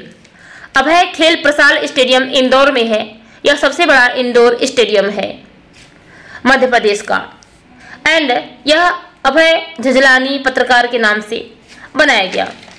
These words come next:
And दोस्तों, कुछ क्रिकेट कप्तान के बारे में जान लीजिए। टेस्ट क्रिकेट के प्रथम कप्तान कौन थे?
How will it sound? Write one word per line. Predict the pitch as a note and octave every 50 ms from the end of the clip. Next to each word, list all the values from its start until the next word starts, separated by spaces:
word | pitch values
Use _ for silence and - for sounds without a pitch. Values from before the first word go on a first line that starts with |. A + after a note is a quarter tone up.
| - - - - - - _ _ - - - - - - - - - - - - - - - -
And | D#4 E4+ F4+ F4+ F4+
दोस्तों, | F#4 F4+ F#4 F#4 F#4 F#4+ - - - - - - _ _ _ _ _ - - _ _ - - - - - - - - - - - - - - - - - - - - -
कुछ | E4+ F4+ G#4
क्रिकेट | F#4+ G#4 - F4+ D#4+ - F4+ F4+ F4+ F4 E4+
कप्तान | D#4 D4+ - D#4+ D#4+ E4+ E4
के | D#4+ E4+
बारे | D4+ D#4 D4+ D#4
में | D#4+ D#4 C#4+
जान | D4 D4 D4+
लीजिए। | D4+ D4 B3+ C#4+ D#4 F4+ D#4 - - - - - -
टेस्ट | D#4+ E4 E4+ - -
क्रिकेट | E4 D4 - D#4+ D#4+ D#4+
के | E4 D#4+
प्रथम | D#4 D#4 C#4 - E4 D#4+ D#4+ D4+ - - - - _ _ _ _ _ _ _ _ _ _ _ _ - -
कप्तान | C#4+ C4+ - E4 D4+ D4+ D#4
कौन | D4+ D#4 D#4 D#4+ D#4+
थे? | D4 D#4 F4 F4+